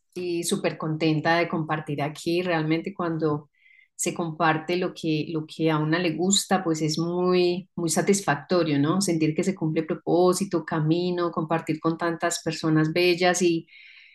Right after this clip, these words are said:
y bueno, llevar un granito de conciencia, que es lo que estamos haciendo los dos, ¿cierto? Llevando una, una mirada diferente a este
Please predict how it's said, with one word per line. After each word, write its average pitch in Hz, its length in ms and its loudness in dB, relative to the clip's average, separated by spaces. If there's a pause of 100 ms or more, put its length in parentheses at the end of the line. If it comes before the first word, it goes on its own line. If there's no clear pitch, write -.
(180)
y 202 40 6
bueno, 226 200 6
llevar 208 300 8
un 214 80 6
granito 240 400 6
de 226 120 4
conciencia, 196 800 2
que 180 80 -4
es 175 60 -2
lo 190 80 -4
que 214 60 -4
estamos 170 340 -2
haciendo 170 320 2
los 165 240 0
dos, 147 240 2
¿cierto? 196 340 0
Llevando 165 540 2
una, 180 340 0
una 185 180 0
mirada 175 420 4
diferente 175 840 0
a 165 140 0
este 180 680 0